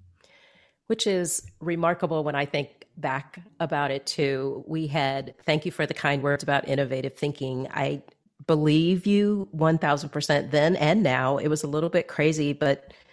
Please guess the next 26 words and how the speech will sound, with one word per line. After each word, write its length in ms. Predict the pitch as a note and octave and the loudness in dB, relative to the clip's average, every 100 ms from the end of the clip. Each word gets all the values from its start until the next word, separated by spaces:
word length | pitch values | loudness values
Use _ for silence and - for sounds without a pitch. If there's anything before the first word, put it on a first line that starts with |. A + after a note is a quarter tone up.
| _ _ - | _ _ -4
Geez, 180 | C4 C4 | 2 4
oh, 120 | C#3+ | 2
Pete, 400 | - - B3 - | 0 0 0 0
it 140 | E3+ D#3+ | -2 2
absolutely 680 | E3+ G3 - G3 F#3 D3 C#3+ | 2 2 2 4 4 4 0
worked. 480 | C#3+ F3 F3+ - - | 2 4 4 2 0
But 160 | D#3+ | 2
the 80 | D#3+ | 2
whole 240 | E3 B3 C#4 | 2 2 4
notion 500 | E3 F3+ - B3 A#3+ | 4 2 2 0 2
of 160 | D#3 - - - - - | -2 -4 -20 -20 -20 -6
having 440 | - G3 A3 A3+ | -2 4 4 2
a 80 | E3+ | -2
vision 600 | D3+ D3 D#3 F3 F3 F#3 | -2 0 0 2 2 0
for 180 | F#3 D3 | 0 -2
how 360 | D3 - D3 D#3 | -2 0 0 0
things 500 | - E3 D3+ D3+ - | -2 -2 -2 -4 -4
should 440 | - - D#3+ D#3 | -2 0 0 -2
be, 360 | D3+ C#3+ E3 G#3 | -4 -2 -2 -2
the 200 | D3+ D3 - | -2 -2 -4
dream 500 | D3+ D#3 E3 F3 F#3 - | -4 -2 0 0 -2 -2
offered 480 | C#3+ D3+ E3+ D3+ C#3+ | -4 -2 -2 -4 -2
women 340 | D3 C#3 E3+ B3+ | -2 0 -2 -2
an 120 | C#3+ | -2
opportunity 580 | C#3+ D#3+ - D3+ D3+ F3+ | -2 -4 -2 0 0 -2
to 380 | - D#3 C#3 | -2 -2 -2